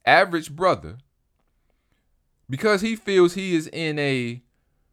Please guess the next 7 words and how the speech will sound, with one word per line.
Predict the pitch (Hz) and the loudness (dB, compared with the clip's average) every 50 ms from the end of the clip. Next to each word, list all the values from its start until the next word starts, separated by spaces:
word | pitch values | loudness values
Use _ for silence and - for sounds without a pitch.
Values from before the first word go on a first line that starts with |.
| _ _ _ _ _ _ _ _ _ _ _ _ | _ _ _ _ _ _ _ _ _ _ _ _
servile | - - - - 180 170 143 147 170 202 226 214 196 175 156 143 | -18 -10 -4 -2 0 0 0 -2 -4 -2 0 2 2 2 2 0
role, | 139 160 175 202 226 240 220 151 117 101 90 85 82 85 101 127 _ _ _ _ _ _ _ _ _ _ _ _ _ _ _ _ _ _ _ _ _ _ _ _ _ _ _ _ _ _ _ _ _ _ _ _ _ _ _ _ _ _ _ _ _ _ _ _ _ _ _ _ _ _ _ _ _ _ _ _ _ _ _ _ _ _ _ _ _ _ _ _ _ _ _ _ _ _ _ _ _ _ _ _ _ _ | 2 2 4 4 4 4 2 2 2 0 -2 -6 -8 -10 -14 -18 _ _ _ _ _ _ _ _ _ _ _ _ _ _ _ _ _ _ _ _ _ _ _ _ _ _ _ _ _ _ _ _ _ _ _ _ _ _ _ _ _ _ _ _ _ _ _ _ _ _ _ _ _ _ _ _ _ _ _ _ _ _ _ _ _ _ _ _ _ _ _ _ _ _ _ _ _ _ _ _ _ _ _ _ _ _
this | - 123 170 226 233 - | 0 4 4 4 4 2
is | - 180 165 156 151 139 - - _ _ _ _ _ _ _ _ _ _ _ _ _ _ _ _ _ _ _ _ _ _ _ _ _ | 2 2 2 2 0 -6 -12 -18 _ _ _ _ _ _ _ _ _ _ _ _ _ _ _ _ _ _ _ _ _ _ _ _ _
why | - 120 156 165 170 170 | -2 2 4 6 6 6
you | 160 160 175 185 180 135 | 6 4 2 0 0 2
are | 131 151 151 143 139 131 131 147 151 | 4 4 6 4 4 2 2 -2 -6